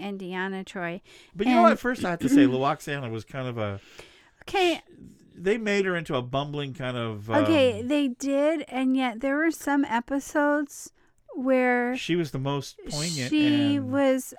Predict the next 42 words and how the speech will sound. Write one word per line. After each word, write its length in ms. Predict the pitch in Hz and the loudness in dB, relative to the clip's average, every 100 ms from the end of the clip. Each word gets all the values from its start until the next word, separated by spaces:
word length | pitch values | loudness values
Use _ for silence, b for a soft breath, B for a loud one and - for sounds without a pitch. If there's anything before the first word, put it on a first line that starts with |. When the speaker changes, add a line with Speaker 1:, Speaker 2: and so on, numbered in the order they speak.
| _ - | _ 0
Speaker 1:
oh 300 | 277 254 226 | 2 2 2
my 240 | 247 285 | 0 0
goodness, 400 | 269 269 269 240 | 0 0 0 -2
some 220 | - 277 | -4 -2
of 80 | 285 | -2
'em 180 | 277 240 | -2 -4
I 220 | 185 - - | -6 -10 -8
just 260 | 240 - | -8 -6
about 400 | 240 208 - - | -4 -4 -4 -10
cried. 640 | - - 226 214 196 214 226 | -16 -4 0 0 -2 -6 -6
Like, 240 | 233 233 | -6 -2
there's 240 | 262 254 | -2 -2
Speaker 2:
She 100 | 247 | -4
was 160 | 175 - | -6 -4
so 160 | 190 170 | -4 -4
good. 380 | 110 117 117 101 | -2 -2 -2 2
Speaker 1:
there 180 | 277 277 | 2 2
was 140 | 254 | 0
one 300 | 247 254 269 | -2 0 2
that 300 | 262 202 247 | 0 -4 -6
dealt 500 | 247 226 226 233 - | -2 0 0 -2 -8
with, 560 | 233 233 220 214 220 - | -6 -2 0 -2 -4 -2
Speaker 2:
Well, 100 | 294 | 2
you're 100 | 269 | 2
Speaker 1:
um, 60 | 262 | 2
Speaker 2:
looking 280 | 214 208 | 0 0
at, 140 | 160 - - | -2 -4 -10
this 240 | 185 202 - | -8 -8 -4
is, 220 | 151 135 | -8 -6
this 260 | 175 196 202 | -6 -6 -6
is 140 | 143 | -6
Majel 340 | 143 151 135 | -4 -4 -4
Speaker 1:
w-, 80 | 120 | -2
Speaker 2:
Barrett 320 | 127 123 98 240 | 2 2 0 2
Speaker 1:
one 280 | 277 311 | 4 4
Speaker 2:
here. 80 | 349 269 | 4 0
Speaker 1:
that 220 | - - | -4 -8
dealt 200 | - 247 - 240 | 0 2 2 2
Speaker 2:
Roddenberry. 300 | 240 247 208 | 2 0 -2
Speaker 1:
with, 60 | 240 | -2
like, 300 | 220 - - | -2 -4 -6
euthanasia. 840 | 240 233 233 185 214 226 269 294 | -6 -4 -8 -6 -8 -4 -2 -2